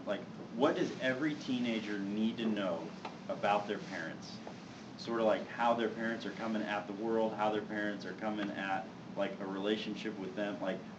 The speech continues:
what do teens just not get? What's lost in translation from,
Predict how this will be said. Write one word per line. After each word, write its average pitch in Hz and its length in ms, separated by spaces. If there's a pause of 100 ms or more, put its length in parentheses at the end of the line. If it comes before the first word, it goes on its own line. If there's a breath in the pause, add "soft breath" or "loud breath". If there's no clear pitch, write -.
what 131 160
do 160 80
teens 127 340
just 104 240
not 104 320 (140)
get? 92 220
What's 110 220
lost 107 340
in 107 80
translation 95 640 (120)
from, 95 120